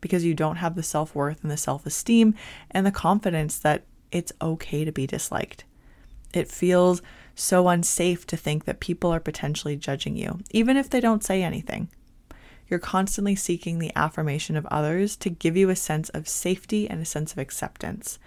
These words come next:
And if they validate you and if they approve you, then it's almost like that gives you permission to approve yourself and to feel good about yourself. This comes back to weight too.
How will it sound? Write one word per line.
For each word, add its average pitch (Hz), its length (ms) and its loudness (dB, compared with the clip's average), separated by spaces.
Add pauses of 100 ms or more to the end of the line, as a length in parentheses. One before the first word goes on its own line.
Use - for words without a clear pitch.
(360)
And 190 100 6
if 196 80 6
they 165 140 2
validate 196 480 4
you 165 200 2
and 165 120 0
if 160 80 -6
they - 120 -2
approve 233 380 0
you, 160 300 2 (400)
then 190 140 6
it's 190 120 2
almost 202 380 4
like 180 280 0 (140)
that 185 280 4
gives 185 200 4
you 185 120 4
permission 165 580 0
to - 120 0
approve 165 560 6
yourself 156 640 4
and 170 120 -2
to 160 60 -6
feel 156 200 0
good 156 240 2
about 151 240 2
yourself. - 580 0 (840)
This 202 160 4
comes 226 240 4
back 170 260 2
to 160 120 -2
weight 143 280 0
too. - 220 -4